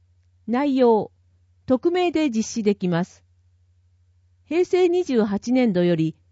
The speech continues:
クラミジア抗体検査は実施していません。申し込み、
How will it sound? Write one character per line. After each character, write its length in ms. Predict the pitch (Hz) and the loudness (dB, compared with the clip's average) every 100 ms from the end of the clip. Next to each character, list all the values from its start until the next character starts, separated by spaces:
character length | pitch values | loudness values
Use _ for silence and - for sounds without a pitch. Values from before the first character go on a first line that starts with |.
| _ _ | _ _
ク 120 | 254 | -4
ラ 140 | 277 339 | -2 -2
ミ 160 | 349 | -4
ジ 180 | 285 247 | 0 0
ア 100 | 208 | 0
抗 240 | - 254 | 0 -2
体 220 | 262 254 - | 0 -2 0
検 200 | 240 220 | -2 0
査 140 | 175 | 0
は 160 | 160 160 | 0 -2
実 280 | 175 185 | -6 -10
施 80 | 247 | -12
し 80 | - | -4
て 100 | 220 | -2
い 120 | 202 | 0
ま 120 | 180 - | -2 -4
せ 200 | 170 151 | -4 -4
ん。 100 | - _ _ _ _ _ _ _ _ _ _ _ _ _ _ _ _ _ _ _ | -6 _ _ _ _ _ _ _ _ _ _ _ _ _ _ _ _ _ _ _
申 220 | 220 311 | -4 -4
し 60 | 320 | -4
込 160 | - 277 | -2 0
み、 240 | 247 | 0